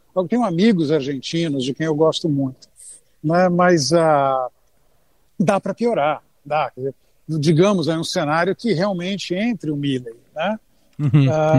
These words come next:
Speaker 2: uhum.
Speaker 1: eu acho que, assim, além do, do problema econômico, quer dizer, de repente ele vai pra uma dolarização, esse negócio dá errado,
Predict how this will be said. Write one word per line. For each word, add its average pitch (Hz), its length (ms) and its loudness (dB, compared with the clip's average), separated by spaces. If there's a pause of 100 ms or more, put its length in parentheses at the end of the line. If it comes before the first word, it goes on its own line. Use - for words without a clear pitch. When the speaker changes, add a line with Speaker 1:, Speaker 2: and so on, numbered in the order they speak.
(100)
Speaker 2:
uhum. 123 40 2
Speaker 1:
eu 233 240 4
acho 214 320 -2
que, 233 100 -4
assim, 160 300 -6 (340)
além 196 420 2
do, 156 260 0
do 147 120 -2
problema 156 500 0
econômico, 151 560 -4
quer 143 80 -10
dizer, 147 120 -4
de 147 40 0
repente 160 280 -4
ele 160 100 -4
vai 170 240 2
pra 160 120 -8
uma 156 140 -2
dolarização, 147 920 -2 (360)
esse 175 280 2
negócio 160 440 2
dá 151 140 0
errado, 143 640 0